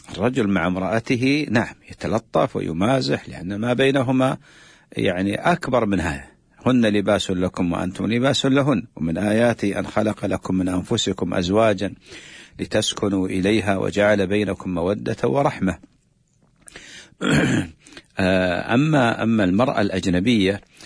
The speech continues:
فهي مأمورة بالاحتجاب أصلا عن الرجال الأجانب،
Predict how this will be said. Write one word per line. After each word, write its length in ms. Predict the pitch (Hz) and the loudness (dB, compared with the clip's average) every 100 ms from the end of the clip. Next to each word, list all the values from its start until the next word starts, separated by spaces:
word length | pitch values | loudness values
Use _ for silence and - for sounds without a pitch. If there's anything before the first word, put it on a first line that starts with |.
| - _ | -20 _
فهي 220 | - 90 90 | -8 -2 0
مأمورة 420 | 95 120 156 127 | 2 2 2 2
بالاحتجاب 680 | 107 - - 98 160 147 - | 0 -4 -4 0 2 0 -2
أصلا 480 | 127 - 131 82 73 | -4 -2 -2 -2 -2
عن 200 | 90 95 | 0 2
الرجال 720 | 87 87 - 92 87 113 101 | 0 -2 -2 0 2 2 2
الأجانب، 540 | 85 90 123 127 | 0 0 2 0